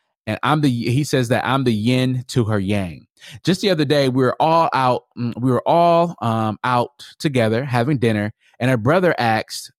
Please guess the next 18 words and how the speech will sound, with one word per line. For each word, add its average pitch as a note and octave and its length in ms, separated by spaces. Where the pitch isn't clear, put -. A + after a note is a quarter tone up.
'When D3+ 220
are D3+ 100
we C#3+ 140
going A2+ 320
to - 100
get F#2+ 200
married?' B2+ 460
Because A2+ 440
he C#3+ 160
would A#2+ 120
love A#2 220
to B2 100
have A2+ 200
another G2+ 300
brother A#2 540
in G#2+ 180
the A2 80
family. G#2 580